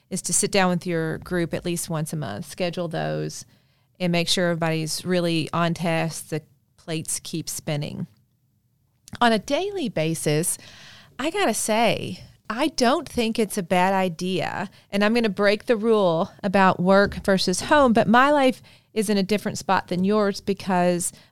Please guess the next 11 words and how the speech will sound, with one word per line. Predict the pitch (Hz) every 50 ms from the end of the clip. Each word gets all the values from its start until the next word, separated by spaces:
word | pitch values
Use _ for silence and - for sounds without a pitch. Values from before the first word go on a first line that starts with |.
| -
my | 208 202 202
children | - - 220 190 190 185 175
are | 175 170
in | 165 170
school. | 185 - - - - 226 202 - 55 52 - - - _ _ _ _ _ _ _ _ _ _ _ -
And | 208 202 196 190 185 180 180 180 175 165 - - -
I | 196 185 196 196
can | 196 - - - 233 220 220 214 214 202
be | - 214 202 196
alone | 190 180 180 185 196 202 208 208 202
during, | 196 185 175 165 160